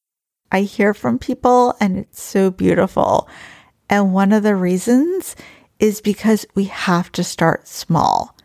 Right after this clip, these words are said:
We have to start small, and then that gives us energy, enthusiasm. When we see we're successful, then we can start adding on to it.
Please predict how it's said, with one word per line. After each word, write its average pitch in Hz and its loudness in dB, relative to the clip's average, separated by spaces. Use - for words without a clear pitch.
We 190 -6
have 180 -4
to 311 -2
start 269 0
small, 196 4
and 214 0
then 214 2
that 202 -2
gives 220 0
us 202 0
energy, 226 0
enthusiasm. 196 0
When 180 -2
we 185 0
see 208 -4
we're 214 0
successful, 269 0
then 190 2
we 175 -2
can 170 -6
start 165 -4
adding 160 -4
on 143 -2
to - -4
it. 62 -4